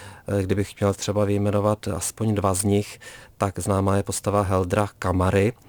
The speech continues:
brazilského biskupa, který byl zastáncem teologie osvobození. No a také Oscara Romera, san salvadorského biskupa,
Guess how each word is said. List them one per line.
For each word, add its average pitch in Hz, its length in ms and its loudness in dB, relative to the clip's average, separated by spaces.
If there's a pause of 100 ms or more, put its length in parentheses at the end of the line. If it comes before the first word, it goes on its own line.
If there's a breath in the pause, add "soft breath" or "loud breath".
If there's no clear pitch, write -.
(200 loud breath)
brazilského 95 640 -2
biskupa, 98 600 0 (260 loud breath)
který - 280 -10
byl 90 280 -4 (160)
zastáncem 90 800 -2
teologie 104 340 2
osvobození. 113 760 2 (480 loud breath)
No 101 180 6
a 101 60 2
také 120 480 2 (460 loud breath)
Oscara 110 640 0
Romera, 101 640 4 (300 loud breath)
san 98 360 -4
salvadorského 98 960 0
biskupa, 98 640 0